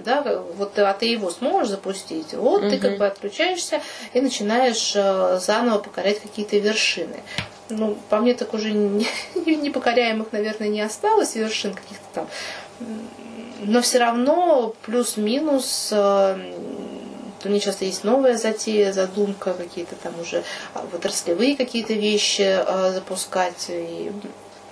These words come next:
Speaker 1: и это новый вызов мне.
Speaker 2: Мгм.
Speaker 1: Мне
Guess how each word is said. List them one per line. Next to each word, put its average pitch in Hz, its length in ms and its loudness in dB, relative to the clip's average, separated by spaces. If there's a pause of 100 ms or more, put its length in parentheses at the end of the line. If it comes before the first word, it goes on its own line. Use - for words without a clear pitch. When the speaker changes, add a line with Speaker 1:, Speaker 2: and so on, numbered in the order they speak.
(400)
Speaker 1:
и 196 120 0
это 220 200 2
новый 247 340 4
вызов 220 380 0 (300)
мне. 190 360 2
Speaker 2:
Мгм. 185 340 2 (540)
Speaker 1:
Мне 190 140 -4